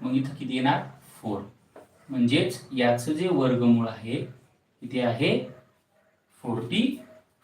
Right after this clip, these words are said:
फाईव्ह. याचं वर्गमूळ किती आहे? फोर्टी फाईव्ह. तर अशा प्रकारे वर्ग आणि वर्गमूळ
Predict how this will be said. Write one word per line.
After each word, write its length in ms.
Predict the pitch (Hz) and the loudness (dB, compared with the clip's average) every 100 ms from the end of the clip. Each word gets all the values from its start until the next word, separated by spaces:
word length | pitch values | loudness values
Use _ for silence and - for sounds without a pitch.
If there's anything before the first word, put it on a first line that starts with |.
| - | -8
फाईव्ह. 340 | 110 104 120 | -8 -8 -6
याचं 240 | 117 120 123 | -6 -4 -6
वर्गमूळ 440 | 123 120 120 120 | -4 0 0 0
किती 240 | 120 143 | -4 -2
आहे? 100 | 147 - - _ _ _ | -2 -4 -10 _ _ _
फोर्टी 580 | 117 131 165 220 294 - - - - | -8 -4 -2 0 -2 -8 -20 -20 -18
फाईव्ह. 200 | 92 90 - _ _ _ _ _ | -16 -16 -20 _ _ _ _ _
तर 120 | 139 | -2
अशा 340 | - 139 120 175 | 0 -2 2 4
प्रकारे 500 | 160 131 123 120 - - - 123 | 4 4 4 2 2 -6 -12 2
वर्ग 320 | 131 135 165 | 6 6 6
आणि 340 | 202 151 135 123 | 2 2 -2 4
वर्गमूळ 500 | 131 135 131 113 | 4 6 4 2